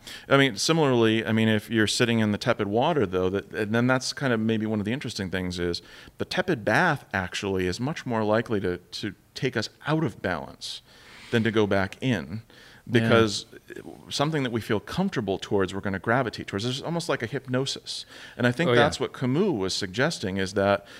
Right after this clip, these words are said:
Speaker 1: you know, this thing that we're experiencing, this habit phenomena now that's becoming so predominant,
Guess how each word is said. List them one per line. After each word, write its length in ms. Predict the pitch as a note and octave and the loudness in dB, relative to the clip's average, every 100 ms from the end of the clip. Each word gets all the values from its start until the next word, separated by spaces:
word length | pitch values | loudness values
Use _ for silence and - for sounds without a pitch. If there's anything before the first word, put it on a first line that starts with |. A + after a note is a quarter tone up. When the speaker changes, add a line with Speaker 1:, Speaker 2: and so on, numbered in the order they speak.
| - - - | -20 -20 -6
Speaker 1:
you 80 | - | 2
know, 160 | A2+ G#2+ | 4 4
this 320 | G2+ C3+ - | 4 2 2
thing 480 | - E3 G3 C3+ A2+ | -2 0 2 2 0
that 80 | G#2+ | 2
we're 160 | A2 | 2
experiencing, 480 | A2 - D3 C#3+ G2+ | 2 2 -2 0 0
this 160 | A2 - | 0 0
habit 560 | - - G3 G#3 C3 - | -2 2 2 4 2 0
phenomena 640 | - G2+ F#2+ F2 F2 E2+ | -2 0 0 0 -2 -2
now 220 | F#2 F2 | 0 0
that's 180 | F2+ - | -2 -6
becoming 460 | G#2 - D3 A#2 | -8 -6 -2 -2
so 280 | F#2+ - F3 | -2 -2 -2
predominant, 720 | - F#2+ G#2 E3+ A2+ C2+ D#2+ | -2 -4 -2 -2 -2 -6 -12